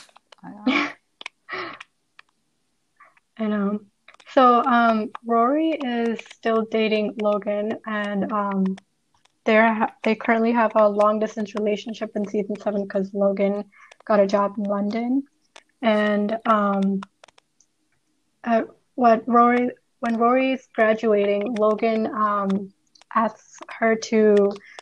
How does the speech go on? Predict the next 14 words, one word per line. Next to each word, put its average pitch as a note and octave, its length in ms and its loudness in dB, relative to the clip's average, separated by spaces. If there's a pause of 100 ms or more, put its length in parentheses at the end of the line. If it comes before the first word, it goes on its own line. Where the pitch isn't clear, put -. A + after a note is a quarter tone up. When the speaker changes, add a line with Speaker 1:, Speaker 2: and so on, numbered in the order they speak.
(200)
Speaker 3:
move A3 300 4
to G#3 400 2
California A3+ 640 2
with A3 140 -6
him G3+ 180 -2
for G3+ 200 6
his G3 200 4
job. G#3+ 420 2
And G#3+ 180 0
at A3 200 -2
her G#3+ 200 4 (120)
graduation A3+ 580 0
party, G#3 360 0
he A3 280 -2